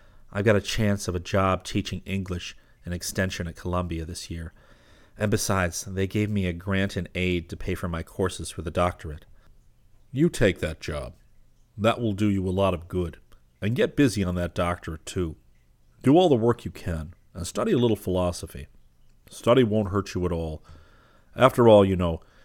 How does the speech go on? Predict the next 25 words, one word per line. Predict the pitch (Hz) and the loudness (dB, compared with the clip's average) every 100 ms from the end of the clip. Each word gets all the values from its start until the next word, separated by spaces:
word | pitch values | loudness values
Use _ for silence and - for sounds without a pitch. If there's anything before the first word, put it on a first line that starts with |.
| _ - | _ -10
if | 90 | -6
you | 98 | 2
come | 151 | 2
into | 196 170 | 4 2
the | 131 | 2
order, | - 117 90 | 6 6 6
you'll | 82 85 | 0 -4
probably | - 107 104 101 | -2 2 2 2
end | 95 92 | 0 -2
up | 87 - | -2 -4
teaching | - 117 - 85 | -4 -4 -4 -8
at | 82 - | -10 -8
Saint | - 98 - | -4 -4 -4
Bona's | 80 95 95 82 78 | -2 0 0 -2 -8
or | - | -10
Siena. | - - 90 95 78 - _ _ _ _ _ | -10 -6 0 0 -2 -12 _ _ _ _ _
You'd | 101 110 | -2 2
like | 139 110 | 2 2
that, | 71 - | -8 -6
wouldn't | 92 - 131 | -6 -6 -2
you?" | 139 151 _ _ _ _ _ _ _ _ - | -2 -4 _ _ _ _ _ _ _ _ -6
"Oh, | 117 123 123 | -2 -2 -4
sure," | - 147 202 156 85 - _ _ - | -2 4 4 4 0 -12 _ _ -14
I | 82 | -12
said, | - 80 82 | -8 -8 -8